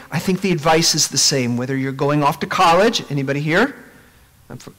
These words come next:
college? Another round? Anybody? Yeah, okay. Or you're just going out the door in the morning. It's the same advice.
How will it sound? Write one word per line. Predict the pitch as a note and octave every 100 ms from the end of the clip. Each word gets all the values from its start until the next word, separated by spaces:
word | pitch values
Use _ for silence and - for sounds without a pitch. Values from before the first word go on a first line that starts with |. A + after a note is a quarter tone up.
| - -
college? | C#3 D#3+ A#3 -
Another | D3+ D3+
round? | D3+ F#3+ B3 -
Anybody? | E3 G3 A3+ C4 - -
Yeah, | F3+ E3+
okay. | D3 C#3+ C#3 - - - - - _ _ _ - _ - _ _ _ _ _
Or | D3+ E3+
you're | F3
just | D#3+
going | - D3
out | C#3 C3+
the |
door | A#2 B2+ A#2
in |
the | G2
morning. | F#2+ F2 F#2 G#2 - _ _ _ _ _
It's | - -
the | C3
same | - D3+ C#3
advice. | F#2 A2+ G2 G#2 -